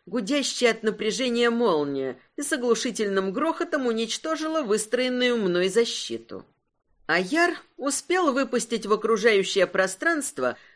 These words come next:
колоссальное количество энергии, что заставило вибрировать воздух. Прижал меня крепче, стремясь оградить от опасности, а над нашими головами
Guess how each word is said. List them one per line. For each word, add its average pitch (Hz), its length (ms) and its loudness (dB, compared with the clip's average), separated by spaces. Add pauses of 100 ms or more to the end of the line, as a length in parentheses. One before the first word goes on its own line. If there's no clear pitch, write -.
колоссальное 320 720 2
количество 285 680 -4
энергии, 127 640 -4 (100)
что - 280 -2
заставило 269 680 4
вибрировать 254 680 0
воздух. - 760 -6 (360)
Прижал 294 460 2
меня 320 280 0
крепче, 147 720 -4
стремясь 247 560 0
оградить 226 460 2
от 247 140 0
опасности, 120 880 -6 (260)
а 165 100 -4
над 180 220 2
нашими 220 440 0
головами 196 680 -2